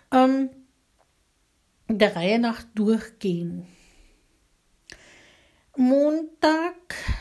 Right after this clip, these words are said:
da fand ich es, äh, sehr nett, ähm,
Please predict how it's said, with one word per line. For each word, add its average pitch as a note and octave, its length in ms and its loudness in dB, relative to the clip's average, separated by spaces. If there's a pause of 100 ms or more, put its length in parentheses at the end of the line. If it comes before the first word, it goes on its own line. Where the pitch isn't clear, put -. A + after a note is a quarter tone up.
(140)
da C4 100 -2
fand C4 340 -2
ich C4 220 -8
es, - 440 -8 (100)
äh, B3 240 -2
sehr A#3+ 840 -4 (1300)
nett, B3 800 -2 (360)
ähm, C4 340 2